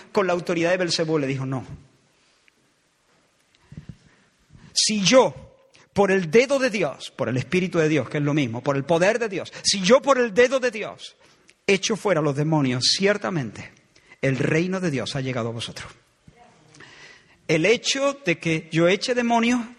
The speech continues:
dijo Jesús, significa, quiere decir que el reino está presente y se está haciendo patente. ¿Me seguí hasta aquí? Ahora, <clears throat> cuando Jesús establece a los doce,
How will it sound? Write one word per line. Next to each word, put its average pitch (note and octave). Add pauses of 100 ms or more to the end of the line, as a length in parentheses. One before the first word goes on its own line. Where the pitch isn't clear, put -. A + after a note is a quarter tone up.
dijo F3
Jesús, E3 (1120)
significa, - (440)
quiere A3
decir D#3+
que D3
el B2+
reino D#3+
está C#3+
presente A#2
y C#3+
se C3+
está D3
haciendo C#3
patente. G#2
¿Me D#3
seguí G#3
hasta G#3+
aquí? A3 (1600)
Ahora, D3 (220)
<clears throat> -
cuando G#3
Jesús A3+
establece F#3+
a E3+
los D#3
doce, C#3